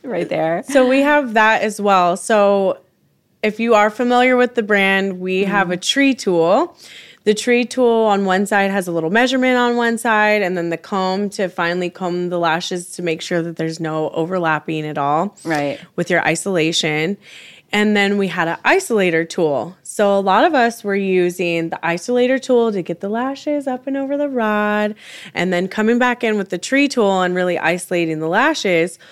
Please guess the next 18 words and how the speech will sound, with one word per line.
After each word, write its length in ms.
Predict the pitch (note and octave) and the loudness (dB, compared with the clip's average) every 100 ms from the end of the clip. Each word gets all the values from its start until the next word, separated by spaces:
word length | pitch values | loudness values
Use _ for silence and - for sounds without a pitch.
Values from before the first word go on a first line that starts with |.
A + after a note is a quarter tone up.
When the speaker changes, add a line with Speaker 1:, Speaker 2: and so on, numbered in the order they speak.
| - _ | -20 _
Speaker 2:
Well, 160 | G3 G3+ | 0 2
now 280 | G3 F#3+ F#3 | 4 2 2
we 180 | G3+ | 0
put 300 | G3+ A#3 F#3+ G3+ | 0 -2 0 4
those 340 | G3 A3 - | 4 4 -2
two 260 | - C4 C4+ | -4 -2 0
tools 460 | C4 A3+ G#3+ G#3+ | 2 2 2 0
into 260 | G3+ F#3+ F#3+ | -4 -6 -4
one, 560 | F#3 E3+ C#3 D3+ A#3 - | 0 2 2 0 -2 -6
and 400 | A3+ F#3+ G3 G#3 | -8 -4 0 2
it's 180 | G#3+ G3+ | 2 2
Speaker 1:
Nice. 60 | F#3 | -2
Speaker 2:
beautiful. 960 | - F#3 G#3 A#3 A3 G#3 F3 D#3+ E3 F3 | -2 2 4 4 4 2 0 2 2 2
It's 180 | G3 | -2
Speaker 1:
Mm-hmm. 80 | F3+ | 0
Speaker 2:
black 260 | G3+ A#3 G3+ | 2 2 0
and 160 | B3 | -2
gold 600 | G#3+ G3+ G3 G3 G3 G3 | 2 2 4 4 2 0